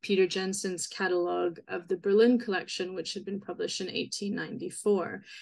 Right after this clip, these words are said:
which he mentions in a letter as being under his eyes as he's writing to the sisters and regretting that France no longer has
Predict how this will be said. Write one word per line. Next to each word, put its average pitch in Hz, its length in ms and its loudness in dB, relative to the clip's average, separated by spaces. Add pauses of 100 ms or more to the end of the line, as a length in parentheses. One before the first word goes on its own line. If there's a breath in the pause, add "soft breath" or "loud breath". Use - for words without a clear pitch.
(140)
which 202 220 4
he 220 100 4
mentions 208 540 6
in 185 100 -2
a 175 80 -2
letter 175 340 0
as 175 160 -4
being 180 380 0
under 202 340 6
his 175 260 -2
eyes 180 420 -4
as 185 200 -2
he's 185 220 -4
writing 190 340 -4
to - 160 -8
the 190 80 -4
sisters - 800 -2
and 185 260 -4
regretting 185 540 2
that - 140 -8
France - 560 -4
no 202 160 8
longer 190 480 6
has 180 180 -4